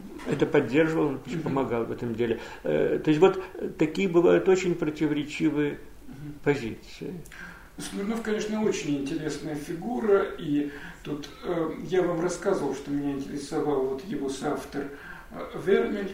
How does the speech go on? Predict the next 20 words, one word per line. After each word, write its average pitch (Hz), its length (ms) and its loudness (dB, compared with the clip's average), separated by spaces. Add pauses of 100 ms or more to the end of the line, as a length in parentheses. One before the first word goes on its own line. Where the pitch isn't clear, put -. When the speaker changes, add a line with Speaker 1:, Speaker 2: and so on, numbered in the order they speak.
(160)
Speaker 2:
и - 100 -12
такой 147 320 -2
Speaker 1:
Ну 170 80 6
да. 170 160 6
Speaker 2:
Юлий 147 180 4
Вермель, 143 480 -2 (480)
э, 185 40 -10 (120)
погибший, 151 720 -4 (300)
э, 135 180 -8
который, 160 460 0 (120)
э, 190 120 -2
к-, - 180 -10
н-, 190 140 -4 (140)
на 190 260 6
немецкие 202 680 2
работы, 185 520 0
здесь 226 320 -2
он 214 100 0
забыт 226 400 2
абсолютно, 170 840 -2